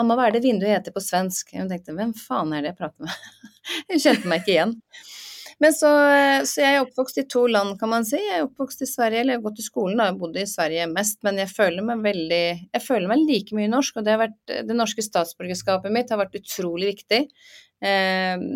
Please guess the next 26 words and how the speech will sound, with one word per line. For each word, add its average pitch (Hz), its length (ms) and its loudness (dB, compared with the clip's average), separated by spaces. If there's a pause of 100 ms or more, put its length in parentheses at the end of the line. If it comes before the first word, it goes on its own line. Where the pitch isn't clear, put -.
(120)
navnet 170 400 0
mitt, 214 240 -4
Kaspersen, 233 680 -4
og 180 960 2
at 185 120 -6 (160)
jeg... 180 420 4 (540)
Selv 196 220 4
om 196 80 0
jeg 185 80 -4
ikke 170 160 0
har 165 180 2
liksom 160 240 -8
det 170 120 0
beste 170 280 -4
ordforrådet, 147 560 -4
og 147 440 -2 (120)
man 165 160 2
hører 165 300 2
innimellom 147 460 -2
på, 151 120 -4 (240)
selvfølgelig 156 380 -4
at - 100 -8
jeg 151 140 -2
ikke - 180 -2
er - 560 -4
helt 147 240 -2